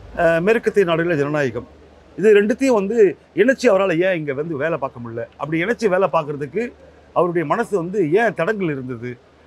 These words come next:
அப்படிங்கிற விஷயம் முதற்கொண்டு இந்த புத்தகத்துல வந்து, அஹ், குறிப்பா ஆய்வு பண்ணிருக்காரு. அஹ், இன்னைக்கு ஏன் நான் தேவைனாக்கா, குறிப்பாக கம்யூனிஸ்டுகள் களத்துல நிக்கிறவங்க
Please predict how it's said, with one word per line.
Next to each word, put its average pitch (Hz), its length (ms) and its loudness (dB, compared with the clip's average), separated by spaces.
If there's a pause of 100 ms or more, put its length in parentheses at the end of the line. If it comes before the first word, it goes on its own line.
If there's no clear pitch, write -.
(100)
அப்படிங்கிற 220 400 0
விஷயம் 190 280 -4
முதற்கொண்டு 160 340 -2 (420)
இந்த 156 160 0
புத்தகத்துல 151 500 -2
வந்து, 165 140 -4 (420)
அஹ், 135 160 2
குறிப்பா 208 300 0
ஆய்வு 147 320 0
பண்ணிருக்காரு. 113 400 -10 (1080)
அஹ், 170 260 4
இன்னைக்கு 170 320 0
ஏன் 196 400 2
நான் 156 260 -4
தேவைனாக்கா, 160 500 -2 (420)
குறிப்பாக 214 640 0 (320)
கம்யூனிஸ்டுகள் 196 680 -2 (420)
களத்துல 220 340 2
நிக்கிறவங்க 156 460 -2